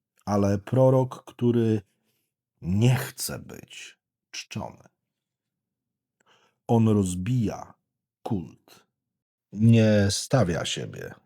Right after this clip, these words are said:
na piedestale. W jego słowach jest czasem chaos,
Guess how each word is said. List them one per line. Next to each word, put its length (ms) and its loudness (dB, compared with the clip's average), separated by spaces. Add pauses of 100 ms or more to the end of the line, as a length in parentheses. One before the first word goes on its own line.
na 280 -2
piedestale. 840 -10 (1300)
W 100 -4
jego 680 4 (260)
słowach 800 0
jest 680 -2
czasem 560 -4
chaos, 800 -10